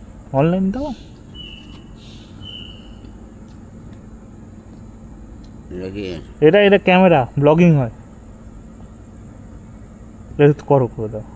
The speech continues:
Speaker 1: আমি তাড়াতাড়ি বাড়ি
Speaker 2: ব্লগিং?
Speaker 1: যাবো।
Speaker 2: আমার ব্লগিংটা করো।
Speaker 1: তোমার ব্লগিং হয়েছে, ফার্স্ট to লাস্ট হয়েছে। তুমি একটু তাড়াতাড়ি পেমেন্টটা করো, যাতে আমি তাড়াতাড়ি বাড়ি চলে যেতে পারি।
Speaker 2: পয়সা দিচ্ছে না, এ দিচ্ছে না।
Speaker 1: কি?
Speaker 2: রাতের বেলা।
Speaker 1: রাতের
Speaker 2: আমার
Speaker 1: বেলা?
Speaker 2: ব্লগিংটা করো,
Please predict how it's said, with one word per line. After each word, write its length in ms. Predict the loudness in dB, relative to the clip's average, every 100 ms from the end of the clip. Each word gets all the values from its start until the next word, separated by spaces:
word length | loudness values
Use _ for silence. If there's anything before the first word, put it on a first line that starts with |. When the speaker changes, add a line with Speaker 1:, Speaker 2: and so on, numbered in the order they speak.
| -8
Speaker 1:
আমি 100 | -6 -4
তাড়াতাড়ি 320 | -4 -2 0 0
বাড়ি 220 | 0 0
Speaker 2:
ব্লগিং? 220 | 2 0
Speaker 1:
যাবো। 160 | -4 -14 -18 -18 -18 -6
Speaker 2:
আমার 260 | -4 -4
ব্লগিংটা 500 | -4 -2 0 0 -2
করো। 260 | -4 -6 -6 -12 -10
Speaker 1:
তোমার 200 | 0 2
ব্লগিং 340 | 4 4 6 4
হয়েছে, 420 | 6 6 6 2
ফার্স্ট 340 | 2 0 0 2
to 80 | 4
লাস্ট 380 | 6 4 2 2
হয়েছে। 340 | 2 0 -6 -8 -16 -20 -20 -20 -20 -10 2
তুমি 160 | 4
একটু 280 | 4 4 2 0
তাড়াতাড়ি 300 | 0 4 4
পেমেন্টটা 400 | 4 4 6 4
করো, 280 | 4 2 6
যাতে 240 | 6 6
আমি 100 | 4
তাড়াতাড়ি 300 | 4 4 6
বাড়ি 160 | 6 4
চলে 220 | 0 -6
যেতে 200 | -8 -8
পারি। 140 | -10 -12 -14 -12 -6
Speaker 2:
পয়সা 260 | -6 -4
দিচ্ছে 420 | -6 -6 -6 -8 -6
না, 200 | -6 -6
এ 160 | -8
দিচ্ছে 320 | -8 -12 -12 -10
না। 140 | -10 -12 -16 -18 -18 -18 -6 2
Speaker 1:
কি? 240 | 4 4 0
Speaker 2:
রাতের 180 | -6
বেলা। 360 | -6 -6 -8 -12 -18 -10 4 4
Speaker 1:
রাতের 200 | 6 6
Speaker 2:
আমার 120 | 8
Speaker 1:
বেলা? 140 | 6
Speaker 2:
ব্লগিংটা 300 | 4 2 0
করো, 280 | 0 -2 -2